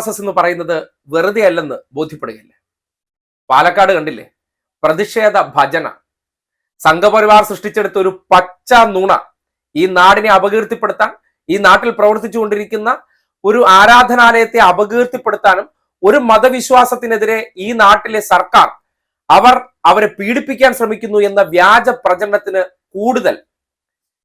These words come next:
വിശ്വാസ്യത പകരാൻ വേണ്ടി പ്രതിഷേധ ഭജന സംഘടിപ്പിക്കുകയാണ്. വ്യാജ നുണ അല്ലെങ്കിൽ പച്ച നുണ സൃഷ്ടിച്ചെടുത്തത് സംഘപരിവാറുകാർ, അതിന്റെ ഫോളോ അപ്പ് നടത്തിക്കൊണ്ടിരിക്കുന്നത് കോൺഗ്രസ്സുകാർ. ആക്ഷേപിക്കുന്നവർ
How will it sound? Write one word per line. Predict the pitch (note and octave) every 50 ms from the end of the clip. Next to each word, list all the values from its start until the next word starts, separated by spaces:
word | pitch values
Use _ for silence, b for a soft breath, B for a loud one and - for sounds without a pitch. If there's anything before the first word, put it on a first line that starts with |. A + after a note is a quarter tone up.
| _ _ _ _ _ _ -
വിശ്വാസ്യത | G3+ G#3 - - D#4 D4 C#4+ C#4 - B3 A3 -
പകരാൻ | G3+ F#3+ G#3 G#3+ G#3 F#3+ F#3+
വേണ്ടി | G3 F#3+ F#3 F3 F#3 F#3 - - _ _
പ്രതിഷേധ | F#3 G3 F#3+ A#3 A#3 - B3 A#3 G#3+ F#3+ E3+ D3
ഭജന | C#3 F3+ F3+ F#3 A3+ A3 -
സംഘടിപ്പിക്കുകയാണ്. | - G3+ - C3+ B2+ - - - _ - - _ _ _ _ _ _ _ _ _ _ _ _
വ്യാജ | D3 D#3 D#3+ F3+ G3 G3+ G3 A#3 A3 G3 F3+
നുണ | F3+ F#3+ F#3+ G3+ - -
അല്ലെങ്കിൽ | E3 E3+ F#3 F3+ G3+ F#3 - _ -
പച്ച | F3+ F#3 - - _ - B3+ G#3
നുണ | F#3 F#3+ G3+ A3+ G#3
സൃഷ്ടിച്ചെടുത്തത് | - G3 - - G#3 - G3+ F3 F3+ - E3+ C#3+ -
സംഘപരിവാറുകാർ, | - D3+ D#3 D#3+ F3+ C#3+ C3 A#2 G#2+ G2+ G2 - _ - _ _ _ _ _ _ _ _ _ -
അതിന്റെ | D3+ E3 G3+ G3+ G3 F#3 -
ഫോളോ | F#3+ G3 G#3 B3 C4+ C4 B3
അപ്പ് | B3+ A3 G3 F3+
നടത്തിക്കൊണ്ടിരിക്കുന്നത് | F3 F3+ F3+ F#3+ - F#3 F3 E3 E3 D#3+ D#3+ D#3+ D#3+ D#3 D#3+ E3+ - _ _ _ _ _ _ -
കോൺഗ്രസ്സുകാർ. | D3+ D3+ E3+ F3+ E3+ D#3+ D3 - A#2 D#2 - - _ _ _ _ _ _ _ _ _ _ _ _ _ _ _ _ _ _
ആക്ഷേപിക്കുന്നവർ | C3+ D3 E3+ F3+ - - B3 A3+ A3 A3 - A3+ A3 G#3+ G#3+ G3+